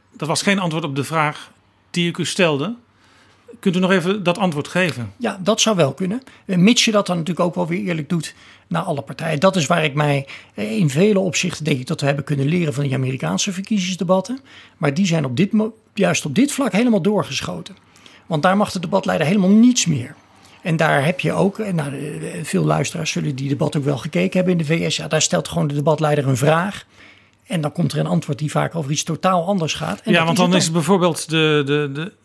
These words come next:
Speaker 1: kandidaat A mag twee minuten praten, kandidaat B mag twee minuten praten. En die gaan dan heel vaak naar onderwerpen waar ze zelf het veel liever over willen hebben.
Speaker 2: Ja.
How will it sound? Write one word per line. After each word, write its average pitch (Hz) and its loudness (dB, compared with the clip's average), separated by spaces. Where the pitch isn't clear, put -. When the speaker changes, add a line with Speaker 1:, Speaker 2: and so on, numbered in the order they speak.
Speaker 1:
kandidaat 160 2
A 175 2
mag 233 -2
twee 170 0
minuten 151 -2
praten, 147 -2
kandidaat 139 -2
B 147 2
mag 165 -4
twee 165 0
minuten 160 -6
praten. 160 -4
En 156 -2
die 151 0
gaan 170 0
dan 151 2
heel 185 6
vaak 185 2
naar 165 0
onderwerpen 165 2
waar 151 2
ze 139 -4
zelf 156 -2
het - -12
veel 160 2
liever 151 2
over 127 -2
willen 127 -4
hebben. 127 -2
Speaker 2:
Ja. - 0